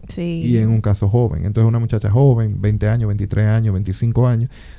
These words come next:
Speaker 2: su primer parto, eligió cesárea, una de las complicaciones puede ser que termines con una histerectomía.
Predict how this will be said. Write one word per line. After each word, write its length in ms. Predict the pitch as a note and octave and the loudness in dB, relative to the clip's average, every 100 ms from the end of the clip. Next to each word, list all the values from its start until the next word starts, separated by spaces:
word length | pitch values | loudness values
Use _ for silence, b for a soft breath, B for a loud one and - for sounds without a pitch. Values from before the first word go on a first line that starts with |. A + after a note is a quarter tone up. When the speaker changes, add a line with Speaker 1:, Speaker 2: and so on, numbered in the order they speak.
| B | B
Speaker 2:
su 60 | - | -8
primer 280 | G#2+ A2 A2+ | -4 -2 0
parto, 260 | A#2+ G#2+ | 0 0
eligió 240 | G2+ G#2 G#2+ | 0 2 2
cesárea, 520 | B2+ - A#2+ G#2 G2+ | 2 2 2 2 0
una 180 | - A#2 | 0 2
de 40 | A#2 | 4
las 100 | B2+ | 4
complicaciones 520 | C3 C3 C3+ C3+ B2+ | 2 0 0 0 0
puede 140 | G#2+ | -2
ser 140 | A2+ A2 | 0 0
que 80 | |
termines 340 | G#2 F#2+ G2 G2+ | 0 -2 -2 -2
con 100 | F#2 | -2
una 120 | G2 | -2
histerectomía. 720 | G2+ - F#2+ - G2+ F3 C3 | -2 -2 -4 -2 -4 -2 -4